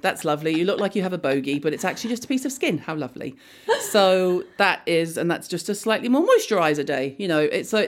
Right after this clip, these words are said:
it depends, but yeah, you really should be checking your face the way that, you know,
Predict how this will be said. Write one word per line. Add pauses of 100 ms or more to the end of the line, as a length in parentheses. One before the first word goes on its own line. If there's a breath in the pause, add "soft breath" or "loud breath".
it
depends,
but
yeah,
you
really
should
be
checking
your (240)
face
the
way
that,
you
know,